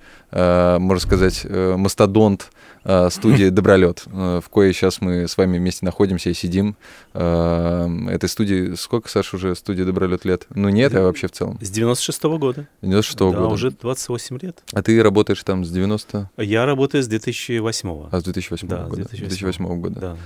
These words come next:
Speaker 1: То есть, э,
Speaker 3: Ну,
Speaker 1: вот.
Speaker 3: у меня немного мест было. У меня первое место — мое Дом радио,
Speaker 1: Ага.
Speaker 3: Ленинградский Дом радио, потом сразу,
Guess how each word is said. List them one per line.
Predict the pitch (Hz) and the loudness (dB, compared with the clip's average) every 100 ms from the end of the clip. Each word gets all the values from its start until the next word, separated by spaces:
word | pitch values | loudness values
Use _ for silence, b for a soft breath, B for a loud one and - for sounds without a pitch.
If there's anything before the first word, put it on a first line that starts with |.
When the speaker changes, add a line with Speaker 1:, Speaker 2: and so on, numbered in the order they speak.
| 87 B B | -18 B B
Speaker 1:
То | 92 | -2
есть, | 87 - - - | -2 -2 -10 -8
э, | |
Speaker 3:
Ну, | 87 90 92 90 90 | -6 -6 -6 -8 -10
Speaker 1:
вот. | - 123 | -4 0
Speaker 3:
у | |
меня | 156 151 | 2 4
немного | 147 147 107 98 | 4 4 2 0
мест | 95 82 | -4 -6
было. | 82 90 | -8 -8
У | 87 | -4
меня | 101 104 98 | -2 -2 -2
первое | 92 113 98 98 | -2 -2 0 -2
место — | 98 - 98 | -4 -6 -8
мое | 92 | -6
Дом | 87 90 | -6 -2
радио, | 101 127 151 160 170 _ b | 2 2 2 0 -2 _ b
Speaker 1:
Ага. | - 92 92 | -6 -4 -2
Speaker 3:
Ленинградский | 110 110 110 104 - 95 | -2 0 0 0 -4 -8
Дом | 101 | -4
радио, | 104 101 95 98 | -2 -2 -2 -4
потом | 92 98 - 98 92 90 | -4 -6 -2 -2 -2 -4
сразу, | - 104 95 90 87 | -4 -2 -2 -4 -8